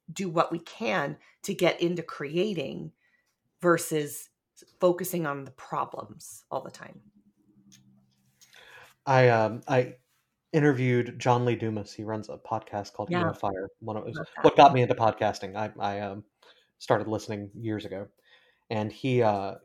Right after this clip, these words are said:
Speaker 2: he has focus. His acronym for it is Follow
Speaker 1: Yeah.
Speaker 2: One Course Until Success.
Speaker 1: Yep.
Speaker 2: And I always, I think about that. It's like, I, I don't, I'm not one of those people who has, like, Post-it notes and, and, like, cute script, uh,
Speaker 1: Yep.
Speaker 2: on the wall, but,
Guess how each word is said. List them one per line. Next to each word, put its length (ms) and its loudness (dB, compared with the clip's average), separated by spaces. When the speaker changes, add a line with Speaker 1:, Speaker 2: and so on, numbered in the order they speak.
Speaker 2:
he 220 -6
has 380 -6
focus. 680 0
His 140 -10
acronym 420 -4
for 180 -2
it 60 -6
is 100 -10
Follow 320 0
Speaker 1:
Yeah. 120 -2
Speaker 2:
One 140 -6
Course 460 -6
Until 340 -6
Success. 640 -8
Speaker 1:
Yep. 200 0
Speaker 2:
And 20 -2
I 200 -2
always, 580 2
I 120 0
think 240 2
about 240 4
that. 180 2
It's 160 -6
like, 260 -2
I, 220 -2
I 20 2
don't, 240 4
I'm 100 6
not 140 10
one 100 8
of 40 4
those 100 2
people 160 2
who 80 2
has, 140 4
like, 180 2
Post-it 320 -2
notes 380 2
and, 240 -6
and, 160 -6
like, 200 -4
cute 260 -2
script, 540 2
uh, 40 4
Speaker 1:
Yep. 100 8
Speaker 2:
on 340 4
the 60 -2
wall, 420 10
but, 320 10